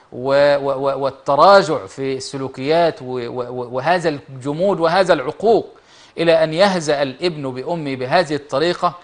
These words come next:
ال-، يعني أنا مش لاقي تعليق غير أن هذا من علامات الساعة ولا ريب، أن هذا من علامات الساعة التي تحدث عنها النبي عليه الصلاة والسلام. خلاص يا جماعة،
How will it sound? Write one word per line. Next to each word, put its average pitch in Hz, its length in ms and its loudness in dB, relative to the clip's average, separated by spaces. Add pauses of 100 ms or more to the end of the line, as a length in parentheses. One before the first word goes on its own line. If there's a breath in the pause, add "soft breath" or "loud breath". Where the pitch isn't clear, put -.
(280 loud breath)
ال-، 135 560 -6
يعني 127 280 -2
أنا 170 100 -2
مش 147 180 -12
لاقي 175 120 -6
تعليق 139 500 -4 (480 soft breath)
غير 147 400 2
أن 175 180 -2
هذا 165 380 2
من 151 140 -6
علامات 143 540 0
الساعة 165 540 2
ولا 156 240 6
ريب، 107 220 0 (480)
أن 113 140 -12
هذا 165 500 2
من 139 140 -6
علامات 135 500 0
الساعة 175 640 2
التي 147 300 -4
تحدث 139 580 -2
عنها 143 280 -2
النبي 131 400 -4
عليه 135 180 -2
الصلاة 147 340 -4
والسلام. 143 360 -4 (280 loud breath)
خلاص 170 280 2
يا 156 60 2
جماعة، 160 340 2